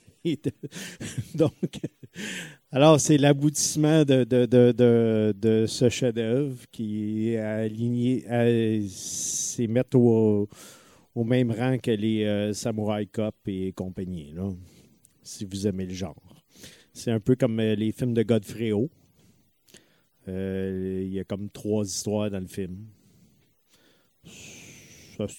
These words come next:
tient pas vraiment. <laughs> Mais bon, vous allez voir. Il y a comme aussi, euh, l'agresseur principal, il a pas de cheveux, puis, euh, vu que le réalisateur est iranien, il ressemble un peu à Iron Sheik, le lutteur.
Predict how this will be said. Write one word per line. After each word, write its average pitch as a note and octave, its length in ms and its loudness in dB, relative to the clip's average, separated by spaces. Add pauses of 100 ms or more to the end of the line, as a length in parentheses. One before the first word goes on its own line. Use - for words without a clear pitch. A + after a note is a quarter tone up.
tient G#2+ 220 -8
pas G#2+ 180 -4
vraiment. G2 300 -10 (140)
<laughs> - 140 -8
Mais E3 60 2 (100)
bon, - 320 -4
vous - 220 -16
allez D#3+ 180 0
voir. B2 160 -4 (840)
Il C3+ 60 2
y - 20 6
a B2+ 40 0
comme E3+ 220 4
aussi, D#3+ 400 6
euh, A#2 720 6 (160)
l'agresseur B2+ 920 4
principal, B2 640 -2
il B2 80 4
a A2 40 4
pas A#2+ 140 -2
de - 40 -4
cheveux, B2+ 540 -2
puis, G#2+ 320 -2
euh, G2+ 340 -2 (1000)
vu A#2+ 160 -4
que C3 80 -2
le B2+ 60 4
réalisateur A#2 540 2
est A#2 180 -2
iranien, A2+ 420 0
il C#3+ 100 0
ressemble B2 360 -2
un A2 60 0
peu C#3 200 2
à A2 120 0
Iron A2 320 2
Sheik, C3 380 -6
le G#2+ 100 -4
lutteur. A2 400 -6